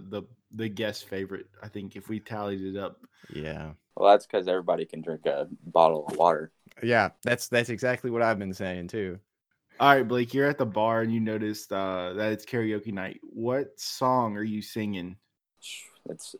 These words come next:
Speaker 3: that's super tough. I actually probably should have thought about this question a little bit more, um, 'cause I'm not a singer at all. Um, they actually forced us to, uh, sing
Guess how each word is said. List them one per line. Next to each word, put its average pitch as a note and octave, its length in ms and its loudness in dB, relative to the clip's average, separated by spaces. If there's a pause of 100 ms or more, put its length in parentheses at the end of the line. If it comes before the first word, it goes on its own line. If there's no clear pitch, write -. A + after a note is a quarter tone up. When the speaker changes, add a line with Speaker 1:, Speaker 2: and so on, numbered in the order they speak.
Speaker 3:
that's G2+ 180 2
super G#2 220 2
tough. F2+ 260 6
I E2 100 8
actually F2+ 220 0
probably E2+ 200 2
should - 140 -8
have C#2+ 80 -8
thought D#2 160 2
about D2 220 -4
this C2 140 -12
question - 380 -6
a C2+ 40 -10
little C#2+ 140 -4
bit D#2 140 -8
more, E2 260 -2 (260)
um, E2 400 4 (200)
'cause G#2+ 120 4
I'm F#2+ 180 10
not F#2+ 220 8
a F#2+ 40 -6
singer F2+ 500 -4 (220)
at F2+ 140 2
all. F2+ 340 2 (480)
Um, E2+ 520 0
they G#2+ 220 4
actually G#2 340 2
forced G#2 480 -2
us F#2 220 -4 (100)
to, F2 240 0
uh, D2+ 280 -4 (280)
sing F#2 640 -6